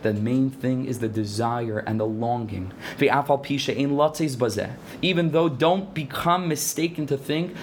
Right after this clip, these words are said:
that you're going to be yotze with this. 'Cause we speak so much about the ikar is the ratzon, the main thing is the ratzon, right? So then a person could just sit in bed and say, "Gewalt, mivel, and bench," and then never bench, you know?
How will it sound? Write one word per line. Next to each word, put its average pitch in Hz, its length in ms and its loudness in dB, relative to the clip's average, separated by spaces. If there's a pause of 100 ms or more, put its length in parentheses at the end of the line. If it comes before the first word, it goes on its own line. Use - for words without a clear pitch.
that 151 80 6
you're 147 100 2
going 165 220 0
to 143 80 -4
be 143 120 2
yotze 156 480 2
with 95 200 -2
this. - 320 -6 (760)
'Cause 151 160 4
we 127 80 4
speak 170 320 -4
so 156 200 2
much 156 260 0
about 123 240 2
the 113 60 -2 (100)
ikar 180 300 0
is 139 80 -2
the 143 80 2
ratzon, 147 340 0
the 127 60 0
main 165 200 0
thing 151 160 -4
is 135 120 -2
the 135 60 0
ratzon, 135 360 0
right? 123 260 2 (640)
So - 520 -2
then 110 100 2
a 107 60 -2
person 127 320 0
could 131 160 0
just 135 220 0
sit 139 140 2
in 160 120 0
bed 135 180 4
and 104 100 -4
say, 104 160 0
"Gewalt, 107 540 2
mivel, 131 540 2
and 123 80 -4
bench," 127 260 -2
and 98 160 -2
then 101 80 0
never 110 220 0
bench, 107 280 -2
you 104 120 -2
know? 175 180 -2